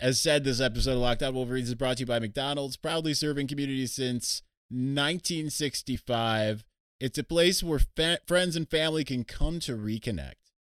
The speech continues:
A place where classmates can meet for, up for a study group, knowing that they'll have dependable Wi-Fi and endless supplies of French fries and McFlurries. Win or lose, it's a place where teammates, competitors, or the home team or away team can come to recharge. It's the place you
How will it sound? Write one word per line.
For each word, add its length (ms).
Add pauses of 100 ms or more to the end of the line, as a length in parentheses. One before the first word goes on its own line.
(260)
A 60
place 260
where 120
classmates 480
can 100
meet 180
for, 120
up 120
for 120
a 60
study 260
group, 240
knowing 300
that 120
they'll 140
have 120
dependable 420
Wi-Fi 500
and 120
endless 360
supplies 400
of 100
French 240
fries 340
and 300
McFlurries. 720 (380)
Win 160
or 100
lose, 320
it's 120
a 80
place 300
where 80
teammates, 580
competitors, 680
or 60
the 80
home 240
team 180
or 80
away 280
team 240
can 120
come 200
to 100
recharge. 680
It's 120
the 100
place 380
you 100